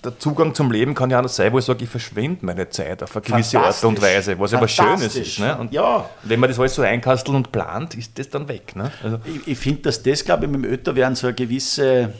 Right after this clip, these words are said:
Speaker 2: eine gewisse Schwierigkeit darstellt, seine Zeit zu verschwenden.
Speaker 1: Mhm.
Speaker 2: Also, dass man, dass man vielleicht tatsächlich so Zeithorter wird.
Speaker 1: Ja.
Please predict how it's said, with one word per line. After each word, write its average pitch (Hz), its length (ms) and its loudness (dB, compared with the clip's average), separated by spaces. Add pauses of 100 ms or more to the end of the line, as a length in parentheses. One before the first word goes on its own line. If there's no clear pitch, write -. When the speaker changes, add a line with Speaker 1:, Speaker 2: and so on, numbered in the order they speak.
(1200)
Speaker 2:
eine 117 140 -8
gewisse 127 420 0
Schwierigkeit 139 680 0
darstellt, - 540 -8 (220)
seine 107 320 -4
Zeit 90 320 -2
zu - 80 -10
verschwenden. 85 800 -10
Speaker 1:
Mhm. 120 80 -12
Speaker 2:
Also, 101 180 -8
dass 101 200 -6
man, 107 160 -2
dass 104 200 -4
man 104 240 -2 (260)
vielleicht 110 380 -2
tatsächlich 117 420 -2
so - 100 -2
Zeithorter 110 840 0
wird. 85 180 -8
Speaker 1:
Ja. 117 100 -4